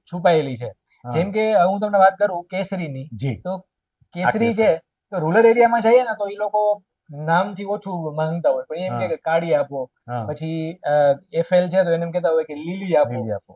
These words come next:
Speaker 1: કેસરી ને કેસરી આપતા હોય. તો અમે
Speaker 2: બરાબર.
Speaker 1: લોકોને અત્યારે એમ કીધું કે બ્રાન્ડ નેમ જ અમે કેસરી આપી દીધું.
Speaker 2: વાહ.
Speaker 1: એટલે લોકો અત્યારે આજે આને કેસરીના નામથી જ ઓળખે અને કેસરીના નામથી જ પ્રોડક્ટ માંગે છે.
Speaker 2: જી.
Speaker 1: તો રૂરલ એરિયામાં અત્યારે એવું બનવા માંડ્યું છે કે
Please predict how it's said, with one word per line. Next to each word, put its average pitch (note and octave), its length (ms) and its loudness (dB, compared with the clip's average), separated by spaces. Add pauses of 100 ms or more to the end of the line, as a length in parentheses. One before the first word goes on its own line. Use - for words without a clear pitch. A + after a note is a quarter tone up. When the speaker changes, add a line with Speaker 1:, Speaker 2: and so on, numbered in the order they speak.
(100)
Speaker 1:
કેસરી G3 380 -6
ને G3 100 -6
કેસરી F#3+ 420 -4
આપતા D3+ 240 2
હોય. B2 140 -2
તો E3+ 80 0
અમે G#3+ 140 0
Speaker 2:
બરાબર. E3+ 160 -2
Speaker 1:
લોકોને A3+ 340 0
અત્યારે A#3 220 -2
એમ A3+ 60 -8
કીધું A3+ 240 -2
કે F3 140 -6 (140)
બ્રાન્ડ F#3+ 300 0
નેમ A3+ 220 -2
જ A3+ 60 -8
અમે A3 200 -6
કેસરી A3 320 0
આપી D#3+ 180 2
દીધું. A#2 580 -16
Speaker 2:
વાહ. A#2 260 2 (440)
Speaker 1:
એટલે G#3+ 400 -4 (100)
લોકો F#3 420 0
અત્યારે A3 280 2
આજે F3+ 220 2
આને G#3 160 -2
કેસરીના G#3+ 480 -6
નામથી G3+ 300 -4
જ F3 60 -6
ઓળખે F3 300 -2
અને D3+ 120 -4
કેસરીના E3+ 340 -4
નામથી E3+ 240 -2
જ C#3 100 -12
પ્રોડક્ટ D#3 300 -4
માંગે C3+ 360 -8
છે. - 120 -20 (180)
Speaker 2:
જી. G#2+ 240 -10
Speaker 1:
તો F#3+ 100 -6
રૂરલ F#3 280 0
એરિયામાં A#3 320 0
અત્યારે A3+ 200 0
એવું A#3 140 0
બનવા G#3+ 280 -4
માંડ્યું F3+ 260 -14
છે F3+ 120 -12
કે F3+ 60 -14